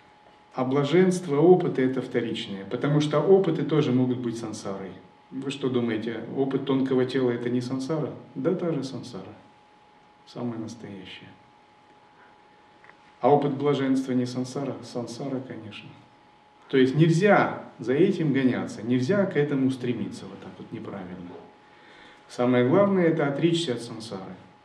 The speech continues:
Но сансара — это не есть какая-то географическая точка. То есть нельзя сказать, что вот вы жили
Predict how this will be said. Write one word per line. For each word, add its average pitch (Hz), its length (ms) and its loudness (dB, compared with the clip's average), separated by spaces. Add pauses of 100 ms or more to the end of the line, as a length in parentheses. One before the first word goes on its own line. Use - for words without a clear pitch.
(840)
Но 156 280 4
сансара — 180 480 4
это 151 220 4
не 143 160 0
есть 208 260 -2
какая-то 143 600 2
географическая 127 920 -4
точка. 110 380 -8
То 117 120 -10
есть 107 140 -10
нельзя 139 300 4
сказать, 104 340 -6
что - 220 -14 (640)
вот 107 240 -12
вы 107 140 -10
жили 104 380 -6